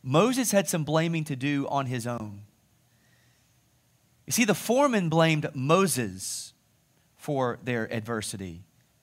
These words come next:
Moses actually blamed God. Look with me in verse twenty-two. Then Moses turned to the Lord and said, "O Lord,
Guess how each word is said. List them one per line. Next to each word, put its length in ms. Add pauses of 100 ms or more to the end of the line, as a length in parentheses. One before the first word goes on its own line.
(480)
Moses 640
actually 460
blamed 640 (340)
God. 420 (760)
Look 160
with 160
me 120
in 120
verse 180
twenty-two. 540 (1120)
Then 200
Moses 420
turned 260
to 80
the 100
Lord 320
and 100
said, 300
"O 160
Lord, 400